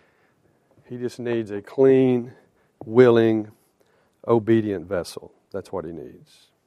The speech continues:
Loving others as God does is evidence that we belong to him. We show that we're his sons. And it's easy to see that as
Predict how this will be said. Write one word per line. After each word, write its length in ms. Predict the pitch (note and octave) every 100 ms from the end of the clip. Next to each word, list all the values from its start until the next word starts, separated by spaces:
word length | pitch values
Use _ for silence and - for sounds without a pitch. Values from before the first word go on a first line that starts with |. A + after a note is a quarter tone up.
| _ _ _ _ _ _ _ -
Loving 280 | A#2+ B2 B2+
others 420 | C#3 C3+ C3 A#2
as 200 | B2 G#2+
God 340 | C#3 C#3+ C3
does 320 | B2+ B2+ A#2+ A2
is 160 | G#2 -
evidence 540 | D#3 F3+ C#3 F#2 -
that 200 | - G2
we 520 | G#2 B2+ C3+ C#3+ C#3 - B2+
belong 680 | B2 A2+ G#2+ G#2 G#2+ G#2 - _ _ _ _ _ _
to 100 | -
him. 460 | G2+ A2+ E2+ C2+ - _ _ _ _ _ _ _
We 140 | A2+ A2+
show 280 | - C#3+
that 120 | C#3 B2
we're 160 | C#3
his 120 | C#3
sons. 680 | - - F3+ E3 B2 - - _ _ _ _ _ _ _ _ _ _ _ _ _ _ _ _
And 80 | A2
it's 120 | -
easy 320 | C3+ D3 B2
to 100 | A2+
see 340 | A2+ C#3+ C#3 B2+
that 260 | G#2 -
as 220 | A2+ F#2+